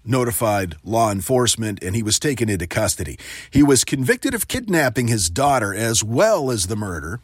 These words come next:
in San Marino, California. He's serving a sentence of twenty-seven years to life in prison. Five aliases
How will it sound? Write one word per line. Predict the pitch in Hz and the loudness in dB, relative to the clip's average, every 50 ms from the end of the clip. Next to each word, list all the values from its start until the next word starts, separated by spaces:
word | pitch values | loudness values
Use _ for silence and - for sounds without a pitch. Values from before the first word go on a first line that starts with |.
| _ | _
in | - 117 117 | -2 0 2
San | 107 - 135 120 113 107 | 2 0 0 -2 -4 -4
Marino, | 98 98 101 101 98 92 87 | -4 -4 -4 -4 -4 -6 -6
California. | - - 104 98 92 92 87 - 135 127 120 110 101 90 | -4 -2 -2 -2 -2 -4 -4 -2 0 0 0 0 -2 -2
He's | - 113 110 - | 0 0 2 2
serving | - - 214 208 202 196 170 | 2 0 -2 -2 -2 0 0
a | 156 135 | 0 0
sentence | - - 147 147 151 123 123 123 113 - | 0 0 0 -2 -2 -2 -2 -2 -2 -2
of | 104 92 - | -4 -4 -8
twenty-seven | - - 190 202 208 226 208 - - 180 160 147 139 | -8 -4 -4 -2 -2 0 0 0 0 0 -2 -2 -2
years | 127 117 113 113 110 104 101 104 - | -2 0 0 0 0 0 0 -2 -2
to | - 104 | -4 -4
life | 98 98 107 110 113 110 92 - | -4 0 0 0 0 0 -4 -6
in | 95 87 82 | -8 -8 -8
prison. | - - 131 120 117 101 80 82 76 76 80 - - _ _ _ _ _ _ _ _ _ _ _ _ _ _ _ _ | -4 0 2 2 2 2 0 -4 -6 -10 -12 -12 -16 _ _ _ _ _ _ _ _ _ _ _ _ _ _ _ _
Five | _ - - - 185 180 196 208 220 185 | _ -10 -2 0 2 2 2 2 0 2
aliases | 170 156 151 143 127 123 113 104 95 - - - 87 82 82 80 - - - | 2 2 4 2 2 2 0 0 0 0 0 -2 -2 -4 -4 -4 -4 -4 -4